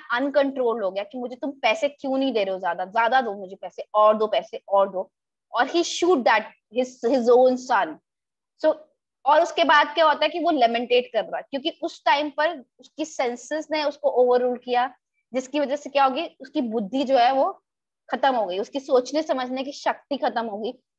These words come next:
कि जो ये बच्चा है, ठीक है, अभी मुझे पैसे नहीं दे रहा, लेकिन थोड़ा थोड़ा करके पैसे देगा तो मुझे बहुत पैसा मिल जाएगा।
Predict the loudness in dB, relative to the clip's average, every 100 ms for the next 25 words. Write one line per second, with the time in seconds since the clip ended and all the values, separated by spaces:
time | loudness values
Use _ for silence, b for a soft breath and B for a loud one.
0 | _ -4 -2 -2 -6 0 4 4 2 0
1 | 2 0 2 4 4 4 0 _ _ _
2 | _ -12 0 0 4 2 2 -2 -2 -2
3 | -2 -2 -4 -4 -4 -4 -6 -8 -6 -4
4 | -2 -4 -4 -8 -8 -10 -6 -6 -4 -4
5 | -4 -6 -8 -8 -6 -8 -6 -6 -6 -4
6 | -6 -2 -2 -4 -6